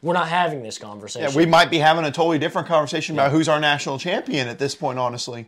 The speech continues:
Speaker 1: Absolutely. Um, and when you look at this national championship game, uh, you look at,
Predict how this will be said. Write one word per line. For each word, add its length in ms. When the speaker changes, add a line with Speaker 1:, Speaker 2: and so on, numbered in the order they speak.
Speaker 1:
Absolutely. 800
Um, 460
and 160
when 80
you 80
look 100
at 80
this 160
national 320
championship 580
game, 280
uh, 380
you 180
look 300
at, 500